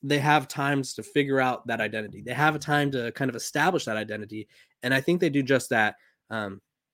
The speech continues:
and I'm gonna continue to monitor what I think is their identity. 'Cause right now, their identity is big plays by the passing game and forcing turnovers.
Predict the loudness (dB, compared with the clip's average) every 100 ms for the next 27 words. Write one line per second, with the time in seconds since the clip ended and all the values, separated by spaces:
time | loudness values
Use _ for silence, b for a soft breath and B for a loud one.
0 | -20 -12 -2 2 4 4 2 -2 2 2
1 | 2 -2 -4 -2 -2 -4 2 4 4 2
2 | 0 -4 -4 -4 0 0 0 2 2 0
3 | -6 -6 -4 -4 -6 -10 -10 0 6 6
4 | 6 4 2 b b _ _ 4 6 6
5 | 4 4 2 0 -4 -10 -4 2 2 4
6 | 6 6 4 -2 -6 0 2 2 2 0
7 | -2 -4 _ _ -8 -6 -6 -8 -14 _
8 | _ 0 0 -2 -4 -6 -12 -20